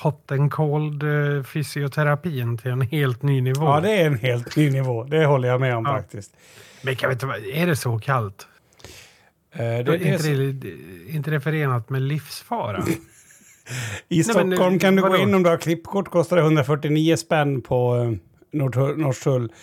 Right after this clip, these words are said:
Speaker 2: Eh, då får du minus åttiofem bara dock. Så det var inte så mycket. Eh, så kolla
Speaker 1: Det
Speaker 2: på
Speaker 1: som, det som är lite, om man ska säga, som är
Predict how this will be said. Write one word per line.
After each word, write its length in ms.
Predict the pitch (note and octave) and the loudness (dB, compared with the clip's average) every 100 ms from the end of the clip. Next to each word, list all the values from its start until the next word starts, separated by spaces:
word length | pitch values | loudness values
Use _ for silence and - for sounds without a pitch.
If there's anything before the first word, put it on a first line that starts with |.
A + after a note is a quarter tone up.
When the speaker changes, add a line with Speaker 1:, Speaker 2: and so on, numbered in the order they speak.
| - - - - | -20 -20 -20 -10
Speaker 2:
Eh, 380 | C#3 B2 A#2 B2 | -2 0 0 0
då 100 | C#3+ | -2
får 180 | - D3 | 2 2
du 80 | C#3 | 4
minus 300 | C#3+ C3 C#3+ | 2 2 -4
åttiofem 500 | - B2+ E3 C3 G#2+ | -6 0 2 2 0
bara 220 | G2+ G2+ | -2 -4
dock. 340 | A2 - - _ _ _ | -8 -12 -20 _ _ _
Så 140 | - | -6
det 120 | C3+ | -2
var 120 | C#3+ G2+ | -2 -4
inte 180 | G#2+ | -10
så 100 | - | -10
mycket. 360 | G#2+ G#2+ - A#2 _ _ _ _ _ _ _ _ _ _ _ _ _ _ _ _ _ _ _ | -10 -10 -12 -14 _ _ _ _ _ _ _ _ _ _ _ _ _ _ _ _ _ _ _
Eh, 220 | B2 A2 | -12 -10
så 140 | B2 B2+ | -8 -4
kolla 260 | C3 C3 | 0 2
Speaker 1:
Det 100 | F#3 | 2
Speaker 2:
på 40 | F#3 | 2
Speaker 1:
som, 220 | F#3 F3 E3 | 2 -2 0
det 200 | F3+ F3 | 0 2
som 280 | F3 D#3+ | 2 2
är 200 | E3 D#3+ | 2 4
lite, 680 | D#3 D#3 D3 E3+ D3+ D3 D3 | 2 0 -2 -2 2 2 0
om 180 | D#3+ D#3+ | 2 2
man 140 | D3+ | 2
ska 140 | - C#3 | 0 -2
säga, 260 | D3+ D3 | 0 0
som 220 | C#3+ D3 | 0 -2
är 480 | D3 C3+ C3+ A#2 G2+ | 0 0 -2 -6 -10